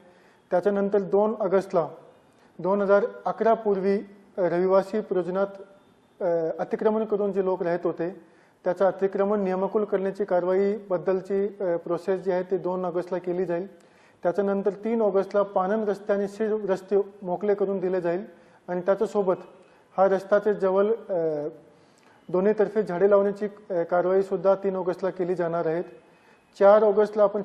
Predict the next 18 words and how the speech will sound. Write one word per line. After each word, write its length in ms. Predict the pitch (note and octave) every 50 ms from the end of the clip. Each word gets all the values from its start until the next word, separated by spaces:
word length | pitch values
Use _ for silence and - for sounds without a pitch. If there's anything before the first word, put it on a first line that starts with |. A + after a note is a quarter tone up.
| -
छत्रपती 440 | G3+ G3 G#3 G3+ G3 G3 G3 G3 G#3+ G3
शिवाजी 360 | - - F#3 F3+ F3+ F#3+ G#3
महाराज, 460 | G3 F3+ E3+ E3+ F3+ F#3+ F#3+ F3 G3+ G#3+ - - - - _ _ _ _ _ _ _ _ _ _ _ _ _ _ _ -
महाराज, 440 | F3 E3+ F3 E3 F#3+ F#3 F#3+ B3+ A3
महाराजस्व 580 | E3 D3+ F#3+ G#3 G#3 G3 G3 G3 F#3+ A3 G3
अभियान 380 | F#3 D#3 E3+ F3+ F#3+ G3+ G#3+ A3
प्रत्येक 580 | A#3 - - G3 G#3+ G3 - A3 G#3+ G#3 G#3+
मंडलनिहाय 600 | A#3 G#3 F3+ F3+ F#3+ G#3 G#3+ G3 G3 F3+ F3+ F#3+
राबवणार 400 | F#3 F3+ D#3+ F3 F3 F3 F3+ F3
आहोत. 200 | E3+ E3 F3 F#3+ - - - - - _ _ _ _ _ _ _ _ _ _
पाच 280 | F#3 F#3 G3+ G#3+ G3+ G#3+
ऑगस्टला 360 | G3 G3 G#3 G3+ - - G#3
आपण 400 | G3+ G3 G3 G#3 G#3 G#3 G#3 G#3 G#3 - - - -
विशेष 640 | F#3+ E3+ F#3+ F3 - - G#3+ A3 A3+ G#3+ A3 - A#3+ A3+ G#3+ A3+ - - - -
यो-, 540 | A3+ F#3 F#3 F#3 G#3 F#3+ G3 G#3+ - - G#3+
अ, 340 | F#3+ E3+ E3 E3 E3 E3+ D#3+
सहाय्य 360 | E3 - F#3 E3 F3+ G3+ G#3+
योजनेअंतर्गत 680 | G#3 G3 F#3+ F#3+ G3+ G3+ G3 F#3 - G3 G3+ G3+ G3